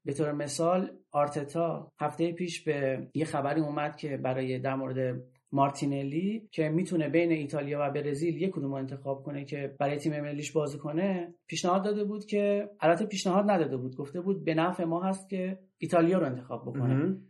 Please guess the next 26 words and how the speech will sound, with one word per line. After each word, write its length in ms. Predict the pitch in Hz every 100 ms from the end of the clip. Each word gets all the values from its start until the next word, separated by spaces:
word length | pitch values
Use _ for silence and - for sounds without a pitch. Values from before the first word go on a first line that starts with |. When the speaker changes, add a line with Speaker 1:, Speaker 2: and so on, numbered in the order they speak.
| _
Speaker 1:
به 60 | 143
خاطر 200 | 147 165
اینکه 180 | 175 160
بعد 220 | 143 143
مسافت 720 | 139 135 139 135 160 185 202
باعث 280 | 160 151 -
می‌شه 180 | 170 156
که 120 | 156
توی 340 | 151 151 127 117 - _ _ _
فیفا 340 | 147 131 135
دی 360 | 131 151 190 185
و 180 | 147
وقتی 420 | 151 143 143 139 139
که 100 | 135
برای 400 | 127 123 123 127
تیم 500 | 135 131 131 131 - _ _ _ -
ملیش 440 | 139 143 139 -
میره 680 | 143 143 143 170 190 202 - - -
تأثیر 320 | 156 190 196
بذاره 260 | 196 202
روی 480 | 196 196 196 196 196 - -
کیفیت 360 | - 160 160 160
بازیش 320 | 180 165 -
توی 180 | - 196
Speaker 2:
بله. 180 | 185 180
Speaker 1:
زمین. 520 | - - 160 131